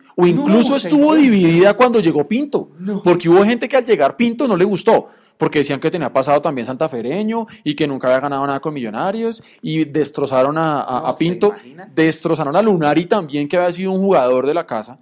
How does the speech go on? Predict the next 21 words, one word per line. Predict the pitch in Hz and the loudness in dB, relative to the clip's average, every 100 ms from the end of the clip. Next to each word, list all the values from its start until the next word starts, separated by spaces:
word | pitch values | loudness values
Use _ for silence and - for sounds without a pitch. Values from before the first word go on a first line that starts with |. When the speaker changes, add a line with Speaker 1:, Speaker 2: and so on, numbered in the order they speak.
| _ | _
Speaker 1:
¿sí? | 135 160 - _ | -6 -6 -8 _
A | - 139 | -2 0
Vanemerac, | 131 135 135 123 120 | 0 -2 -2 -2 -2
ni | 165 | -2
qué | 175 | 0
decir, | 165 165 170 135 - _ | 0 0 -2 -8 -10 _
a | - | -4
muchos, | 160 208 226 262 247 - | 0 0 0 -6 -8 -10
eh, | 208 | -10
técnicos | 180 233 196 208 214 214 | -10 -10 -8 -6 -4 -4
que | 214 160 | -2 -4
han | 143 | -2
llegado | 175 180 | -4 -4
a | 185 | -4
Millonarios | 180 139 131 143 | -6 -6 -6 -8
con | - 165 | -6 -6
pasado | 147 131 123 135 | -2 -2 -2 -2
azul | 151 165 | -4 -4
los | 160 | -6
volvíamos | 147 123 127 | -6 -6 -8
pedazos. | - 135 107 117 | -6 -4 -4 -8